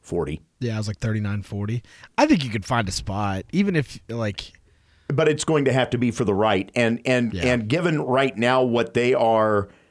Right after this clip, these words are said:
Speaker 1: what they have put out, you know, W-, Will Smith's one year, five million, Garrett Hampson a year, two million, as a guy that can come off the bench and play multiple positions for you.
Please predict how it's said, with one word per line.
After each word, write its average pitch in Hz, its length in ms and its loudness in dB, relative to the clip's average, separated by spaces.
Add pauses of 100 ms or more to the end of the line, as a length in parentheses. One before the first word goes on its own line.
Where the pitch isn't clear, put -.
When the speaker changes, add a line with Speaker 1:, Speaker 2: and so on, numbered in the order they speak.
(140)
Speaker 1:
what 107 160 -2
they 131 140 4
have 117 140 0
put 120 180 2
out, 113 320 2
you 127 120 0
know, 98 180 2
W-, 120 300 -4
Will 110 280 0
Smith's 135 360 -2
one 123 220 2
year, 120 160 2
five 110 340 2
million, 127 520 0 (800)
Garrett 127 300 2
Hampson 123 520 0 (120)
a 98 80 0
year, 117 360 0
two 127 240 -2
million, 123 520 0 (320)
as 104 200 0
a 95 380 2 (540)
guy 113 180 4
that 113 180 -2
can 98 140 -2
come 113 140 0
off 110 180 0
the - 80 -2
bench 107 300 -2
and 92 240 -4 (240)
play 117 200 0
multiple 104 400 0
positions 98 480 -2
for 113 220 0
you. 113 220 -2